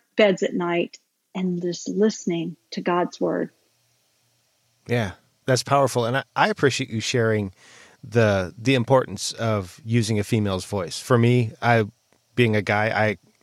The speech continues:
Speaker 2: prefer a man's voice when I listen to the scripture, and I <laughs> totally get that. How much more important is it when there's real psychological stuff going on there as well? Not just a preference, but an actual challenge, a hurdle to overcome. I appreciate you, that you're
Speaker 1: Mm-hmm.
Speaker 2: taking those hurdles out of the way.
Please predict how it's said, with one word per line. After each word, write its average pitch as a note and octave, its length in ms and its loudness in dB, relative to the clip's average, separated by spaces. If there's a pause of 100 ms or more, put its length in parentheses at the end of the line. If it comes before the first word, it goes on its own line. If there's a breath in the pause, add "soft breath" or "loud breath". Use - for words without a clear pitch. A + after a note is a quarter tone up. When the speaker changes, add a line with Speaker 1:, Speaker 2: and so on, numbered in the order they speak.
(100)
Speaker 2:
prefer A#2+ 540 0
a A#2+ 80 0
man's A2+ 260 2
voice A2 300 -2
when G#2+ 100 -2
I F#2+ 60 -2
listen G2+ 260 -2
to G2 60 -2
the G2+ 80 -4
scripture, B2+ 340 -4
and A2+ 100 -4
I A2+ 140 2
<laughs> - 80 -12
totally C#3+ 400 2
get A#2 280 -2
that. G#2+ 200 2 (340 loud breath)
How B2+ 140 4
much C3 240 2
more C3 180 2
important A#2 380 2
is A2 140 0
it A#2+ 100 -4
when A#2 160 0
there's G#2 420 -2 (200)
real B2+ 400 2 (240)
psychological A2+ 680 2
stuff - 300 0
going G#2 260 2
on G#2 200 2
there G2+ 140 2
as F#2+ 140 -2
well? A2 160 4
Not B2 180 0
just - 200 -4
a G#2+ 40 -4
preference, - 440 0
but A2 100 -2
an G#2 100 -2
actual G#2+ 500 -2 (420 soft breath)
challenge, B2+ 480 0 (100)
a G#2+ 120 2
hurdle D3 260 2
to B2 100 2
overcome. A2+ 480 0
I G#2+ 60 4
appreciate C3 400 0
you, A2 340 -4
that G#3 300 2
you're A3+ 120 4
Speaker 1:
Mm-hmm. - 20 -2
Speaker 2:
taking C3+ 320 2
those A2 200 4
hurdles A2+ 360 0
out G#2+ 120 4
of G2 80 0
the G2+ 80 0
way. G#2 260 2